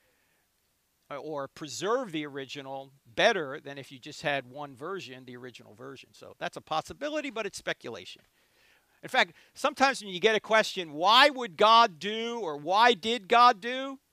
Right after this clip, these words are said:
if he doesn't explain himself, all we can say, "Well, we're speculating here." Those are,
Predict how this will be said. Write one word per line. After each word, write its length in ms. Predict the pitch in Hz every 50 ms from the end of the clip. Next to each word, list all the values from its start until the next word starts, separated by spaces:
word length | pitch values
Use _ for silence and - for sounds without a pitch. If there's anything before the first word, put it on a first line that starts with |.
| _ _ -
if 80 | 147 143
he 80 | 175
doesn't 260 | 180 220 208 175 220
explain 400 | 220 - - - 214 240 240 254
himself, 540 | 247 226 202 - - 190 185 185 180 190 185 _ _ _ _ _ _ _ _ _ _ -
all 160 | 160 190 202
we 120 | 190 190
can 160 | - - 175
say, 320 | 160 - 185 190 185 180 175
"Well, 240 | 143 151 170 170 165
we're 80 | 156
speculating 640 | - - - 156 147 - - 120 110 101 98 98 -
here." 200 | - - - _ _ _ _ _ _ _ _ _ _ _ _ _ _ _ _ _ _
Those 260 | - 147 147 135 -
are, 220 | 139 127 120 107